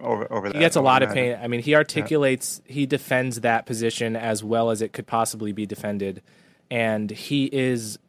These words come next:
Speaker 2: one of the sanest people that I know.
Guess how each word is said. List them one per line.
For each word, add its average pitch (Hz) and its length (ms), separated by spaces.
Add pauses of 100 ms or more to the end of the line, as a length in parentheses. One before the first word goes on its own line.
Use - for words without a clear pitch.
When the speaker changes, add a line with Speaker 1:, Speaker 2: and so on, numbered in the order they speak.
(100)
Speaker 2:
one 127 300
of 113 220
the 120 140
sanest 131 680 (100)
people 104 400
that 101 200
I 98 80
know. 95 380